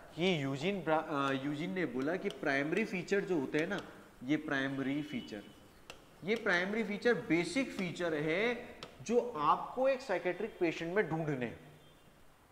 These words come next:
यूजिन ने बोला चार ऐसे feature हैं, उनको ढूंढना कि कहीं अगर ये चारों feature पाए जा रहे हैं तो कहीं ना कहीं schizophrenia है। ठीक है, Primary feature को ही हम basic feature कहते हैं,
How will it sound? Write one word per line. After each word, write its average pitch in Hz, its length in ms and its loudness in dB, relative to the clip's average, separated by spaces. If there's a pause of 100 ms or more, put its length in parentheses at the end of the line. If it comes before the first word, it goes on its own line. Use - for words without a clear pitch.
(160)
यूजिन 139 360 -2
ने 160 100 2
बोला 120 380 0 (420)
चार 214 260 10
ऐसे 180 260 4
feature 147 380 0
हैं, 180 220 -4 (220)
उनको 165 280 0
ढूंढना 131 640 -2 (260)
कि 170 100 -8
कहीं 175 400 2
अगर 196 220 0
ये 208 100 0
चारों 175 380 2
feature 160 340 -4
पाए 135 280 4
जा 127 160 0
रहे 120 160 0
हैं 180 140 -4
तो 170 80 -8
कहीं 185 320 -4
ना 156 120 -2
कहीं 139 280 -6
schizophrenia 110 680 -8
है। 101 80 -16 (760)
ठीक 131 200 -4
है, 180 120 -4 (600)
Primary 143 340 4
feature 160 300 -2
को 175 140 0
ही 160 200 -2
हम 170 340 -4
basic 139 360 -2
feature 143 320 -2
कहते 143 260 -2
हैं, 170 120 -8